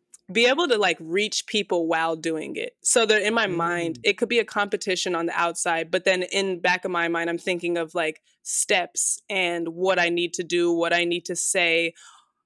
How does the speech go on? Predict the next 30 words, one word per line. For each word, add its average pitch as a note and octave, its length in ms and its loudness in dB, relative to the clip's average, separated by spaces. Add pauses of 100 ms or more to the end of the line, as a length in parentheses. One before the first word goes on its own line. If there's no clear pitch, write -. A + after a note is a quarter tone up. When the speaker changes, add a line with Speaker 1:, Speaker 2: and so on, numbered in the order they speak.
(440)
Speaker 1:
to A#3 160 4
reach G3+ 300 0
somebody, F#3 600 0
you F3+ 120 0
know G#3+ 80 4
what A#3 60 2
I'm A#3 100 2
saying? A#3+ 240 2
Just - 180 2
to A3 100 2
help F#3+ 340 0
anybody F3+ 480 2
that E3 160 0
I D#3+ 100 -2
can, E3+ 400 0
and G#3 180 2
also A3+ 400 2
to G#3 200 2
perform F#3 500 -2
at D#3+ 140 -2
the E3 100 -2
level, D#3+ 500 -2
and F#3 160 -2
then F#3 120 0
also F#3+ 420 0 (120)
to E3+ 260 0
meet F3+ 260 -2
my E3+ 140 0
own G3 200 0
standards. D#3+ 600 -6